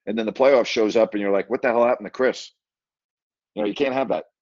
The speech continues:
Just plain and simple, can't have it. Gotta be better. Harrison Barnes, inconsistent. Gotta be better. And I love Harrison. He's one of, he's probably my favorite player on the team.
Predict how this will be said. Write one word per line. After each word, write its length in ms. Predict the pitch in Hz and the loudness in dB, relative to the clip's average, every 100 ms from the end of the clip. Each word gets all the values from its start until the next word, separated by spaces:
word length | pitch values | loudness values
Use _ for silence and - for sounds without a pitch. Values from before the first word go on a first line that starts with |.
| _ _ _ _ _ _ _ _ - | _ _ _ _ _ _ _ _ -16
Just 120 | 107 | -2
plain 160 | 131 123 | -2 0
and 60 | |
simple, 240 | - - 76 | -2 -4 -2
can't 220 | 110 104 | -4 -2
have 160 | 104 | -2
it. 100 | 82 - _ _ _ _ _ _ _ _ _ | -2 -8 _ _ _ _ _ _ _ _ _
Gotta 140 | 107 107 | 0 2
be 100 | 101 | 2
better. 220 | 95 71 _ _ _ _ _ _ _ - | 2 -2 _ _ _ _ _ _ _ -2
Harrison 320 | 120 120 120 | 0 2 2
Barnes, 320 | 123 104 - - | 2 2 -2 -12
inconsistent. 640 | 104 107 - 123 - 92 _ _ _ _ | -10 -8 -2 -4 -4 -10 _ _ _ _
Gotta 160 | - 101 | -2 0
be 100 | 107 | 2
better. 260 | 107 95 - _ _ _ _ _ _ _ _ | 2 2 -2 _ _ _ _ _ _ _ _
And 120 | 92 | -4
I 20 | 113 | -2
love 180 | 117 | -2
Harrison. 360 | 104 98 - 87 | -2 -4 -6 -12
He's 100 | 82 | -10
one 140 | 104 | -8
of, 100 | 101 | -8
he's 160 | 104 95 | -8 -6
probably 240 | - 110 | 0 0
my 160 | 104 98 | 0 -2
favorite 380 | - 110 98 - | -2 -2 -2 -2
player 240 | 110 101 | 0 2
on 120 | 95 | 0
the 80 | 90 | -4
team. 380 | 87 113 95 80 | -4 -4 -4 -10